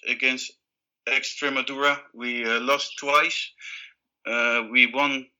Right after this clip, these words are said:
once in two thousand and two in the Copa del, del Rey through penalty, so it's a draw actually as well. And, uh, we draw one, uh, time. We had a draw one time against them.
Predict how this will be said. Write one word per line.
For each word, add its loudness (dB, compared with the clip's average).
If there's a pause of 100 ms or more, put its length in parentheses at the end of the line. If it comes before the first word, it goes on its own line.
(140)
once -2
in 2
two -6
thousand 0
and -4
two -4
in -2
the -2
Copa 0
del, -2
del -2
Rey 4 (160)
through -8
penalty, -2
so -6 (960)
it's -6
a -4
draw 0
actually -2
as -6
well. -2 (100)
And, -2
uh, 4 (100)
we -6 (240)
draw -2
one, -8 (340)
uh, 0
time. 0
We 4
had 8
a 2
draw -2
one -2
time -2
against -8
them. -2